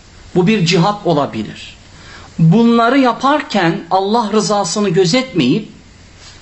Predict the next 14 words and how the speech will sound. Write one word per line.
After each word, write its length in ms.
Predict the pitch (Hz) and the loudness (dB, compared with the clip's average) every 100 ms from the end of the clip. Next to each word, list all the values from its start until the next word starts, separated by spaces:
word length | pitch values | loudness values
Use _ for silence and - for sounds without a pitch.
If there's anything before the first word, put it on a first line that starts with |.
| - - - 202 | -20 -20 -4 0
bir 240 | 247 233 | 4 4
nefsi 400 | 220 220 - 269 | 4 2 0 0
hata 400 | - 214 - 202 | 0 -4 -2 0
yaparak 480 | 170 165 196 240 277 - - - - - - - | 0 0 0 -2 -4 -12 -20 -20 -20 -20 -8 0
ne 60 | |
yapıyorum 720 | 226 214 - - 165 175 254 - | 0 0 -4 0 2 4 0 -2
kardeşlerim? 800 | - 185 175 165 - 160 220 247 - - - - | -2 -2 0 -2 0 0 0 -2 -6 -20 -8 -2
Amelimi 640 | 233 226 196 180 240 277 - | 0 2 0 2 2 0 -2
başkasına 800 | 165 196 - 185 - 165 220 247 - | -2 -2 -2 -4 0 0 0 -2 -4
beğendirmeye 800 | 156 185 190 180 175 170 165 160 | -2 0 0 0 2 2 2 0
kalkıyorum. 580 | 143 123 - 120 104 92 - - - - - - - - - - - - | -4 -4 -4 -6 -6 -10 -18 -20 -20 -20 -20 -20 -20 -20 -20 -20 -12 -4
E, 80 | 214 | -4
subhanallah, 840 | - 214 262 269 233 190 175 165 | -4 -2 2 2 2 2 0 0
insan 480 | 214 214 - 269 220 | 0 0 0 -2 0